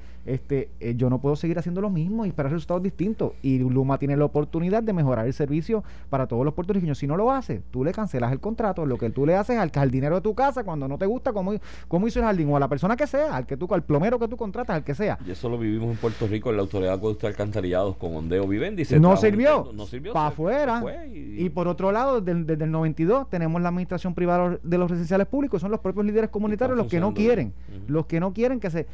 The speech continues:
Speaker 1: que, que
Speaker 2: Que
Speaker 1: se
Speaker 2: vuelva
Speaker 1: vuelva,
Speaker 2: el
Speaker 1: que vuelva a manos del
Speaker 2: gobierno.
Speaker 1: gobierno. Por eso, pues, vamos a aprobarlo. La Telefónica, ¿quién se queja de la Telefónica? Los
Speaker 2: Hay
Speaker 1: servicios
Speaker 2: una
Speaker 1: me-,
Speaker 2: realidad distinta
Speaker 1: hay una
Speaker 2: de lo
Speaker 1: realidad
Speaker 2: que fue el
Speaker 1: distinta, pero los
Speaker 2: mercado,
Speaker 1: ser-,
Speaker 2: pero
Speaker 1: los servicios mejoraron de todas formas. O sea, ya
Speaker 2: Sí.
Speaker 1: desde que se mo-, mo-, desde que nos movimos del monopolio,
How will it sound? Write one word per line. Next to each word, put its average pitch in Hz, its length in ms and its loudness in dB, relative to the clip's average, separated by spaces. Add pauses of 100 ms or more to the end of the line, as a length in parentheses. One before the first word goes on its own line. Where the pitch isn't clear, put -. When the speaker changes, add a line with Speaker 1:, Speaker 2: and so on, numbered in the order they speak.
(160)
Speaker 1:
que, 160 140 -2
que 135 80 -6
Speaker 2:
Que 170 120 0
Speaker 1:
se 165 140 2
Speaker 2:
vuelva 170 240 4
Speaker 1:
vuelva, - 40 4
Speaker 2:
el 120 80 -2
Speaker 1:
que 175 100 2
vuelva 175 260 2
a - 20 0
manos 190 180 0
del 208 100 0
Speaker 2:
gobierno. 233 260 2
Speaker 1:
gobierno. - 60 -6
Por 143 120 0
eso, 160 180 0
pues, 226 140 0
vamos 123 240 -2
a 120 40 0
aprobarlo. 139 640 2
La 151 200 4
Telefónica, 165 540 0
¿quién 214 200 -2
se 254 180 -2
queja 202 200 2
de 247 80 2
la 226 120 0
Telefónica? 233 680 -2
Los 196 160 -4
Speaker 2:
Hay 185 60 0
Speaker 1:
servicios 214 260 2
Speaker 2:
una 240 120 0
Speaker 1:
me-, 147 40 -2
Speaker 2:
realidad 127 300 -2
distinta 104 340 -2
Speaker 1:
hay 190 80 8
una 220 140 4
Speaker 2:
de 240 80 0
lo 247 40 0
Speaker 1:
realidad 247 140 2
Speaker 2:
que 240 80 0
fue 254 80 -6
el 247 80 -4
Speaker 1:
distinta, 208 160 0
pero 180 160 0
los 180 160 -2
Speaker 2:
mercado, 185 100 -6
Speaker 1:
ser-, - 80 -12
Speaker 2:
pero 170 60 -6
Speaker 1:
los 170 160 0
servicios 170 380 -2
mejoraron 196 600 0
de 160 100 -2
todas 165 240 -2
formas. 147 400 0 (100)
O - 20 -14
sea, 147 120 -4
ya 143 160 -4
Speaker 2:
Sí. 139 80 -6
Speaker 1:
desde 151 260 4
que 160 80 2
se 160 140 4
mo-, 147 340 2
mo-, 151 280 4
desde 151 240 2
que 151 80 2
nos 151 100 2
movimos 151 260 0
del 220 120 0
monopolio, 214 500 -2